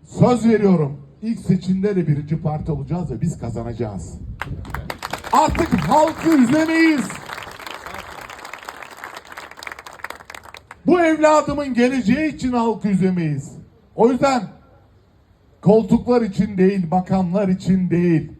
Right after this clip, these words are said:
halk için siyaset yapacağız ve yapmaya devam edeceğiz.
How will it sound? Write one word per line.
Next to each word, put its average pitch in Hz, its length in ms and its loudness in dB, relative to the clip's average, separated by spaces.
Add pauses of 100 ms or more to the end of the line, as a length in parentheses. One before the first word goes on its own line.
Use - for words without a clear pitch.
(140)
halk 196 320 -4
için 156 220 -2
siyaset 160 600 -4
yapacağız 156 540 -4
ve 139 100 -2
yapmaya 131 520 -6
devam 127 380 -4
edeceğiz. 98 600 -6